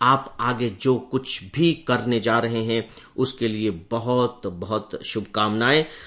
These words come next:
और हम लोगों की ये बधाइयां आप अपने अभिभावकों तक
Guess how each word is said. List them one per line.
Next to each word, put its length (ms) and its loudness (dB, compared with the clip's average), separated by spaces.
और 260 6
हम 300 0
लोगों 240 2
की 320 -4
ये 280 0
बधाइयां 1000 2
आप 540 0
अपने 340 -4
अभिभावकों 840 0
तक 380 -6